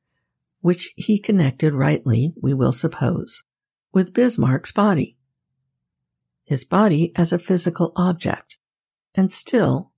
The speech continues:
more his mind, were only known as the body and the mind connected with these sense data. That is,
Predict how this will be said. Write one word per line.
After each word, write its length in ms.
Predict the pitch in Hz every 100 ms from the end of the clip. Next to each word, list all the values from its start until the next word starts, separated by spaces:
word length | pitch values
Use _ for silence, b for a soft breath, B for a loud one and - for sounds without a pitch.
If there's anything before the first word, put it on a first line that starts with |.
| -
more 240 | 170 202
his 260 | - 180 180
mind, 460 | 185 165 - - - _ _ _ _ _ _
were 140 | 196 208
only 220 | 254 262
known 480 | 165 160 131 127 -
as 160 | 156 147
the 80 | 160
body 420 | 156 180 208 214
and 100 | 175
the 60 | 170
mind 400 | 151 147 151 147
connected 640 | - 156 160 160 127 120 -
with 180 | 139 147
these 260 | 160 160
sense 320 | - 147 127 -
data. 440 | 151 135 - - _ _ _ _ _ _ _ _ _ _ _ _ _ _ _ _ _ _ _ _ _ _ _
That 180 | 165 156
is, 500 | 214 156 135 -